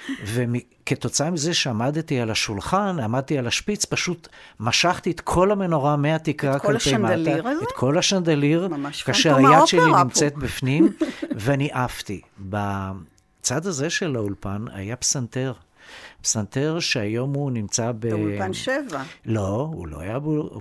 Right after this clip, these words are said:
Speaker 1: באולפן שבע היה פסנתר גדול.
Speaker 2: כן,
Speaker 1: פה היה
Speaker 2: כנף.
Speaker 1: פסנתר קטן, נכון, פה
Speaker 2: אה,
Speaker 1: היה
Speaker 2: היה
Speaker 1: פסנתר
Speaker 2: עוד
Speaker 1: קטן,
Speaker 2: פסנתר.
Speaker 1: כן, יש עוד פסנתר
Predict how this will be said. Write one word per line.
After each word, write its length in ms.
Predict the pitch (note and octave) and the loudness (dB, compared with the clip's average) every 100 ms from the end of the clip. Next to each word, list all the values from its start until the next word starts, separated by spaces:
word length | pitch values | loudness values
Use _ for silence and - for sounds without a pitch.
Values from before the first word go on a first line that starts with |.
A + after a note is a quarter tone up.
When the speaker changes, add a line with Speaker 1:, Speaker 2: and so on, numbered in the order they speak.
| - | -12
Speaker 1:
באולפן 380 | F2+ E2+ A2 C3 | -12 -6 -4 -2
שבע 280 | - A#2+ | -2 0
היה 80 | A#2+ | -2
פסנתר 460 | A#2+ - A#2+ D3 C3 | 0 -2 -2 -2 -2
גדול. 460 | B2 G#2+ E3+ C3 E2 - - - | -4 0 2 2 -2 -14 -20 -6
Speaker 2:
כן, 120 | A3 | 2
Speaker 1:
פה 80 | F3 | 4
היה 140 | G3 | 4
Speaker 2:
כנף. 40 | F#3 | 2
Speaker 1:
פסנתר 420 | F#3 G3 D#3 D3+ | 0 2 2 0
קטן, 520 | - F3 - G#2+ G#2 | -4 -8 -2 -2 0
נכון, 320 | B2+ G2+ G2 G2+ | -2 -2 -4 2
פה 100 | C#4 | 2
Speaker 2:
אה, 60 | |
Speaker 1:
היה 80 | C#3+ | 4
Speaker 2:
היה 60 | - | 2
Speaker 1:
פסנתר 180 | - G3 | 0 0
Speaker 2:
עוד 120 | D3 | -2
Speaker 1:
קטן, 120 | - | -2
Speaker 2:
פסנתר. 360 | C#3 A#2+ A2+ C4+ | -2 -2 -2 0
Speaker 1:
כן, 140 | D3+ A2 | 0 -2
יש 220 | A2+ - | -2 0
עוד 160 | C#3 D3 | -2 -2
פסנתר 440 | F#3 D#3 C#3+ C#3+ | -4 0 0 -2